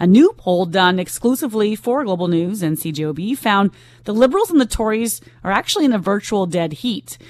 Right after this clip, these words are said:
These are the numbers. The Tories have captured thirty-five percent of decided voters in this recent poll. The Liberals, thirty-three percent. Global's David Akin is the chief political correspondent for Global News and joins us now. And David,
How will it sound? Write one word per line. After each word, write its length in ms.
These 260
are 60
the 80
numbers. 380
The 60
Tories 460
have 160
captured 580
thirty-five 560
percent 440
of 100
decided 400
voters 440
in 200
this 220
recent 280
poll. 400
The 100
Liberals, 540
thirty-three 440
percent. 400
Global's 240
David 260
Akin 320
is 140
the 80
chief 320
political 360
correspondent 640
for 200
Global 280
News 320
and 260
joins 340
us 220
now. 280
And 140
David, 240